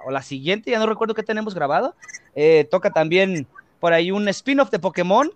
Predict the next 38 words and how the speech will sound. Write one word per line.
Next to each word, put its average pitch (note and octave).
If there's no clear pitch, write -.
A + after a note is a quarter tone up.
que A3
si F3
bien E3
ya C3
hablamos E3+
y C#3+
ya C#3+
tocamos F3
el C3+
tema F#3+
de C#3
los A2+
spin-offs A3
de C#3+
Pokémon, A3+
pues A#3
en B3
esa C#4
plática C4
salió, A3
salió F#3
algún G3
temita G3+
muy G3+
interesante, A3
algún F3+
jueguito, G3
así D#3+
que F#3+
es F#3
el F#3+
que E3
va, D#3+
les C#3
vamos F3
a -
estar E3+
reseñando, E3+